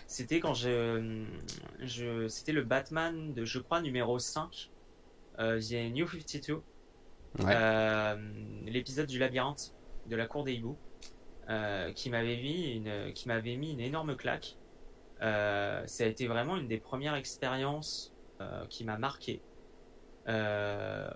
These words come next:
Speaker 1: aussi parce que du coup ça a coïncidé vraiment avec le début, je me suis vraiment mis à lire vraiment régulièrement des comics. Et je dirais après sur les autres expériences, euh, il y avait aussi, je garde en souvenir le numéro, euh, je me souviens,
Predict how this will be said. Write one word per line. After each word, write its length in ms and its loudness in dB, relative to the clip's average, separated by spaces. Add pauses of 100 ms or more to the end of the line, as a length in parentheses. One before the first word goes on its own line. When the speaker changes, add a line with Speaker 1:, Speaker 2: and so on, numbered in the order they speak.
Speaker 1:
aussi 340 4
parce 220 6
que 80 0
du 160 -4
coup 140 -4
ça 140 0
a 40 0
coïncidé 520 -2
vraiment 260 0
avec 200 -2
le 120 -2
début, 260 -4
je 80 -6
me 60 -4
suis 200 -6
vraiment 440 -2
mis 240 0
à 100 4
lire 260 0
vraiment 360 0
régulièrement 480 -2
des 120 -2
comics. 280 -6 (440)
Et 100 0
je 100 -2
dirais 280 4
après 420 4
sur 160 0
les 200 -2
autres 140 -2
expériences, 880 -2 (100)
euh, 100 2
il 60 -2
y 60 2
avait 160 4
aussi, 400 0
je 140 -6
garde 280 0
en 80 -6
souvenir 600 -2 (800)
le 500 2
numéro, 800 4
euh, 640 4 (460)
je 140 -8
me 60 -6
souviens, 320 -2